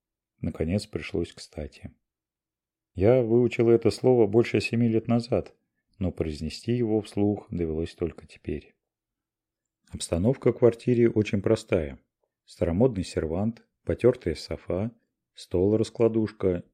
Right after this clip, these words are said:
и дешевый синтетический палас под ногами. На их фоне выделяется телевизор, современный, с большой диагональю, явно купленный недавно.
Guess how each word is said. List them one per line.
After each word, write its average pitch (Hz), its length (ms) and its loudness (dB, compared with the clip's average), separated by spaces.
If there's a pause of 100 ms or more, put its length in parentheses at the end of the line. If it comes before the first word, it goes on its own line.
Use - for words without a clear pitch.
и 98 80 -4
дешевый 117 760 2
синтетический - 800 -6
палас 78 480 -4
под 78 180 -12
ногами. 69 460 -12 (800)
На 90 200 -4
их 82 140 -10
фоне 131 300 2
выделяется 110 560 0
телевизор, 117 640 -4 (360)
современный, 101 1000 0
с 87 60 -8
большой 87 400 0
диагональю, 85 840 -2
явно 90 420 -2
купленный 90 460 -6
недавно. 73 540 -12